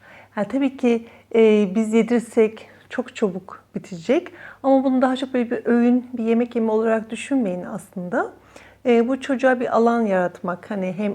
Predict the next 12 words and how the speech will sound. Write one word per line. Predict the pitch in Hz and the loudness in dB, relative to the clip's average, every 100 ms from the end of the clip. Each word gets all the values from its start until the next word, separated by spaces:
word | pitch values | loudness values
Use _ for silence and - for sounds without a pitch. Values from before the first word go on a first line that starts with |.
| 208 | -2
el | 202 196 | -2 -2
becerilerini | 190 196 190 190 185 185 | -4 -4 -4 -4 -4 -4
geliştirsin, | 185 185 - 190 185 - 196 185 | -6 -8 -10 -10 -8 -6 -6 -6
keşfetsin, | 185 196 185 - 190 185 - 185 185 | -6 -8 -8 -8 -8 -8 -12 -10 -10
kendi | - 190 185 170 | -10 -10 -10 -10
bir | |
şeyler | - 190 185 185 170 | -8 -4 -4 -4 -4
başarsın, | 190 - 190 185 165 - 185 185 185 - - - | -6 -6 -8 -8 -12 -12 -10 -8 -12 -18 -20 -20
tutabilsin, | - 214 175 185 185 - 190 190 | -10 -8 -6 -8 -10 -10 -8 -6
kasları | 185 208 190 - 185 190 190 | -6 -8 -10 -6 -4 -4 -8
kuvvetlensin | - 196 196 190 196 - 220 190 | -8 -8 -6 -8 -8 -8 -8 -6
diye | 208 294 | -6 -6